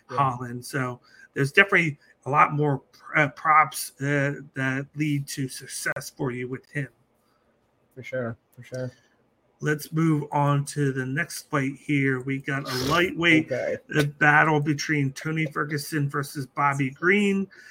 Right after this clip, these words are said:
Speaker 2: Uh, we got Tony Ferguson, the
Speaker 1: Oh.
Speaker 2: plus two sixty, versus Bobby Green, the minus three thirty-five. Uh, what are your thoughts on this one?
Speaker 1: I mean,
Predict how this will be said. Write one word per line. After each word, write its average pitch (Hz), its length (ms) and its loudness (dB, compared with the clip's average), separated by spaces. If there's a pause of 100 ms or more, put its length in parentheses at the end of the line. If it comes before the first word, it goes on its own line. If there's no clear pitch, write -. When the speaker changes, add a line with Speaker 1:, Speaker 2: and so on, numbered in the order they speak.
(280)
Speaker 2:
Uh, 143 360 4
we 147 120 0
got 143 340 -4
Tony 165 240 -4
Ferguson, 147 500 -2
the 139 80 0
Speaker 1:
Oh. - 100 -4
Speaker 2:
plus 165 240 -8
two 170 220 -6
sixty, 147 520 -6
versus 143 500 -10 (460)
Bobby 139 380 0
Green, 135 500 -2 (160)
the 131 80 -10
minus 127 460 -4
three 127 280 -4
thirty-five. 123 800 -6 (120)
Uh, 135 180 4 (340)
what 143 140 4
are 156 100 6
your 143 120 4
thoughts 143 280 -2
on 131 100 -2
this 135 220 -6
one? 120 240 -12 (720)
Speaker 1:
I 165 60 -4
mean, 175 100 2